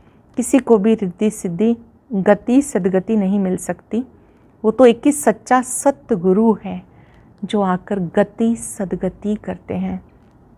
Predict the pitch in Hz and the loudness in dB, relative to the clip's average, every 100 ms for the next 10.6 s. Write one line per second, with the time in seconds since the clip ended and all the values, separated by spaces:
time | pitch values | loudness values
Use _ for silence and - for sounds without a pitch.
0 | _ _ - - - 196 185 196 185 202 | _ _ -20 -20 -10 -2 4 4 2 -2
1 | 233 - _ _ _ _ _ - 240 233 | -4 -8 _ _ _ _ _ 0 0 0
2 | - 269 294 277 - - 269 - 196 190 | -2 2 2 0 -4 -2 -2 -4 -6 -2
3 | 180 175 180 190 220 - _ _ _ - | -2 -2 -4 -8 -8 -12 _ _ _ -2
4 | 214 196 185 208 185 185 190 - 220 247 | 2 4 2 -4 -4 -2 -4 -4 -4 -4
5 | - - 185 180 185 - 196 180 170 - | -6 -6 -4 -2 -4 -4 -4 -6 -8 -6
6 | 180 185 185 - - - - _ _ 180 | -4 -4 -6 -10 -20 -20 -20 _ _ -10
7 | - - 220 240 - - 196 185 202 185 | -10 -12 -6 -8 -8 -4 -4 -4 -4 -2
8 | 180 - 190 - - - 202 185 175 175 | -2 -4 -6 -8 -8 -2 -2 -2 -4 -6
9 | - - 180 190 185 220 262 - _ - | -8 -12 -6 -6 -4 -6 -8 -14 _ -20
10 | - _ _ 208 202 202 | -20 _ _ 4 6 4